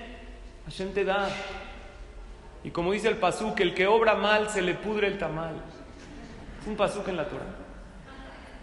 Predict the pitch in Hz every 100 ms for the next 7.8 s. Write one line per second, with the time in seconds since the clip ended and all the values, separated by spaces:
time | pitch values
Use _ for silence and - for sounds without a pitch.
0 | - - - - 180 180 196 208 240 247
1 | - - - - - - - 208 233 233
2 | 220 226 233 226 - 180 156 196 165 -
3 | - - - - - - - - - -
4 | - 160 170 175 233 226 208 202 220 214
5 | 185 208 196 160 - - - - - -
6 | - - - - - 143 147 156 175 165
7 | 180 180 175 160 147 147 -